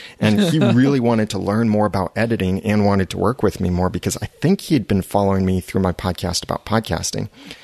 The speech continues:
Speaker 1: So, uh, I hired him to do it. We worked out an agreement, uh, cost and everything. And,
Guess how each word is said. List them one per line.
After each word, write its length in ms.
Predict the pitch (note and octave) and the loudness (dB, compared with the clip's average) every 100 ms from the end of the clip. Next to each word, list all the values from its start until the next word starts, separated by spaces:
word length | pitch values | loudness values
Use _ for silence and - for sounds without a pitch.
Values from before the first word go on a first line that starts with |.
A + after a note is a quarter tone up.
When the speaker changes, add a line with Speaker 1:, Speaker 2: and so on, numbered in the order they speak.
| - - - | -20 -20 -8
Speaker 1:
So, 480 | - B2 A2+ A2 - - | 0 2 2 0 -4 -10
uh, 200 | G#2 G2 - | -8 -6 -2
I 140 | G2+ | -2
hired 340 | - A#2+ D#3 | 0 2 2
him 260 | G2 G#2+ A#2+ - _ - | 2 2 -2 -10 _ -2
to 220 | G2+ F#2 | 0 0
do 260 | E2+ G#2+ D3 | 0 2 2
it. 100 | G2 | 2
We 80 | G2 | 2
worked 300 | G2+ G#2 G#2 | 0 0 0
out 220 | G2 F#2 | 0 0
an 120 | G2 | -4
agreement, 540 | F#2 G#2 A#2+ C3+ - - | -2 2 2 2 -2 -8
uh, 200 | F2+ - | -8 -8
cost 440 | - G#2+ B2 - - | -6 -2 0 0 0
and 240 | G2 F#2 | 0 -2
everything. 540 | - G#2 A#2 A#2 B2 A2+ | -2 -2 -2 0 0 2
And, 160 | F2+ | 0